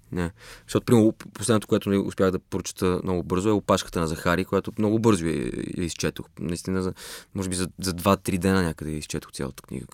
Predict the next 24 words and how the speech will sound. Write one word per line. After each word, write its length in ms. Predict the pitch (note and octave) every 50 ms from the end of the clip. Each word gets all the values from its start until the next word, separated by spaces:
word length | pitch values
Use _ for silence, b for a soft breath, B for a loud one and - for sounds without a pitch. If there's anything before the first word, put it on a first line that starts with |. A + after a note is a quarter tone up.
| - -
А 60 | -
тя 140 | - F2+ F2+
не 120 | F#2+ G2+
е 60 | G#2+
малка 280 | A2 A2+ B2 B2 - G2+
са, 160 | - D#2 D2
не 200 | D#2 E2 F2 F2+
е, 60 | F2+ B B B B B B B B _
тя 100 | - -
пак 200 | - G#2 G2+ -
си 100 | - B2+
му 160 | A#2+ A#2 A#2
е 60 | G#2+
колко 260 | - - A2 - - -
там, 160 | F2 D#2 D2+
триста 300 | - E2+ F2 - - F#2
и 60 | F2+
деветдесет 280 | F2 F2+ F2 - F#2+ F#2
и 40 |
четири 200 | - F#2+ - F#2
страници 400 | F2 - - F#2 F#2+ F#2+ - -
или 80 | - -
колко 260 | - E2 D2+ -
е? 40 | -